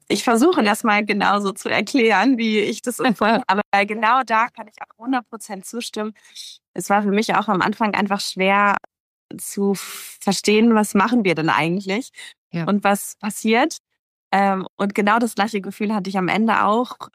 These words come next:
Speaker 1: wie gut, dass ich das gemacht habe und wie wertvoll das war.
Speaker 2: Mhm.
Speaker 1: Aber genau, es ist einfach schwer, das irgendwie vorher in Worte zu fassen. Also wir, ich erinnere mich noch gut und was, ähm, ich tatsächlich auch total, ähm, bewegend, schön fand, war, wir haben am Anfang eine ganz ausführliche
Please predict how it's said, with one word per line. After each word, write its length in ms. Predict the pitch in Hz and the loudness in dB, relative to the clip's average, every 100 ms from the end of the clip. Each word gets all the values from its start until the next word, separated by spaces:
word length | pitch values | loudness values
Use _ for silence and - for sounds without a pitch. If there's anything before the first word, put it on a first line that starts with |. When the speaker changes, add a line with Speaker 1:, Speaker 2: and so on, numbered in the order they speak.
| _ | _
Speaker 1:
wie 160 | 175 185 | -6 -6
gut, 220 | 180 220 | -2 0
dass 140 | 202 180 | 0 -2
ich 80 | |
das 180 | 180 175 | -4 -4
gemacht 380 | 185 185 214 - | 0 2 0 0
habe 200 | 175 170 | 0 2
und 160 | 180 170 | -2 -2
wie 140 | 170 | 0
wertvoll 340 | 175 196 - 156 | 0 0 -2 -2
das 260 | 160 - | -2 -2
war. 320 | 160 160 180 208 _ | 0 2 0 -2 _
Speaker 2:
Mhm. 340 | 180 160 160 - _ - | -12 -10 -12 -14 _ 0
Speaker 1:
Aber 200 | 196 196 | 2 2
genau, 220 | 185 165 | 2 0
es 100 | 165 | -2
ist 100 | 190 | -8
einfach 260 | - 202 | -8 -8
schwer, 360 | 190 - 202 208 | -10 -4 0 0
das 180 | 208 - | 0 -4
irgendwie 220 | 202 208 | -4 -2
vorher 300 | - 208 214 | -2 -2 0
in 120 | 190 | 0
Worte 240 | 185 202 202 | 0 -2 -4
zu 180 | - | -10
fassen. 340 | 165 160 - 175 | -6 -6 -2 -2
Also 220 | 175 185 | 0 0
wir, 400 | 196 196 196 190 - _ 190 | 2 4 2 0 -8 _ -6
ich 120 | - | -2
erinnere 340 | - 185 254 | 0 2 4
mich 160 | 277 254 | 4 2
noch 140 | 240 | -2
gut 240 | - 254 - | 0 -2 0
und 100 | 202 | 0
was, 280 | 202 196 - | 0 -2 -4
ähm, 480 | - 196 196 190 185 - | -2 0 0 -2 -2 -4
ich 140 | 202 | -4
tatsächlich 480 | 214 202 202 196 - | -4 0 0 2 0
auch 100 | 180 | 0
total, 640 | - 185 - 190 190 196 202 _ _ _ _ _ | 0 -4 -2 0 2 2 -2 _ _ _ _ _
ähm, 360 | 175 180 180 175 | 0 2 2 2
bewegend, 800 | 170 160 160 165 196 226 240 220 | -2 -6 -4 2 4 6 4 4
schön 600 | - - 202 226 240 233 | 2 2 4 6 6 4
fand, 500 | 220 - 226 226 226 | 2 0 2 2 2
war, 280 | 208 208 208 | 2 2 2
wir 140 | 202 208 | 0 -2
haben 120 | 202 | -2
am 120 | 185 | -2
Anfang 240 | 202 226 | -2 -4
eine 100 | 208 | -2
ganz 220 | 190 196 - | -2 -2 -4
ausführliche 560 | 196 - 196 202 - | -8 -4 -4 -2 -4